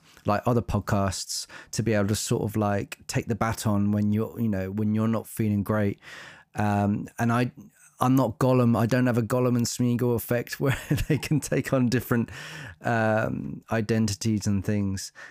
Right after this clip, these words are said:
So I know when I'm like, "Right,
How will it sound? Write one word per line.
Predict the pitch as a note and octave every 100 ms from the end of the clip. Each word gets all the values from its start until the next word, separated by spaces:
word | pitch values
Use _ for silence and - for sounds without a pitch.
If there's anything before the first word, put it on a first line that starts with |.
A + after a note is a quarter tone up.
| -
So | - A#2 G#2+ G#2+ G#2+ -
I | G#2+ A#2
know | A#2 A#2 A2+
when | A2 G#2+
I'm | G#2 G#2
like, | G#2 G2 G2+ -
"Right, | F#2+ G#2 G2 G2